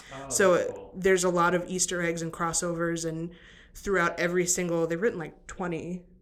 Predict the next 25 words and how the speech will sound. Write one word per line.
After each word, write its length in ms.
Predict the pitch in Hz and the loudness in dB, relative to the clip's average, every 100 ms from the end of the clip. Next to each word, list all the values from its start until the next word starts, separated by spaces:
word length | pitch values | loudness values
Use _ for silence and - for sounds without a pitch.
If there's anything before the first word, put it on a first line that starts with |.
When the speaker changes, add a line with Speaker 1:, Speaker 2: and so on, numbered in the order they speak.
| - | -4
Speaker 2:
different 600 | 175 170 156 - - - | -4 -2 -4 -6 -16 -4
series 460 | - 196 160 151 156 | 0 2 0 -2 -4
at 100 | 143 | -6
this 160 | 147 - | -6 -4
point, 340 | 170 156 156 - - - - - - - | -4 -4 -6 -12 -20 -20 -20 -20 -20 -8
and 180 | 170 160 | -4 0
they 120 | 156 | 0
all 260 | - 165 160 | 2 2 2
are 60 | 156 | 0
connected. 680 | 165 147 - - 170 170 - | -4 -6 -10 -12 -12 -12 -12
So 320 | - 196 170 | -2 2 2
anything 400 | 175 180 202 208 | 2 0 0 -2
by 140 | 180 165 | -4 -4
them 440 | 160 165 160 185 - | -4 -6 -6 -8 -12
is 140 | - 156 | -12 -6
very 220 | 160 160 | -2 -2
cool, 280 | 160 170 160 | -2 -4 -4
and 160 | 156 | -6
I 60 | 151 | -10
would, 120 | 151 - 180 | -12 -12 -12
I 60 | |
would 120 | 160 175 | -8 -6
personally 400 | 165 - 175 180 | -6 -6 -12 -12
recommend. 460 | - - - 190 - _ _ _ _ | -12 -14 -14 -14 -16 _ _ _ _
Speaker 1:
Nice. 440 | 151 180 - - | -10 -10 -12 -18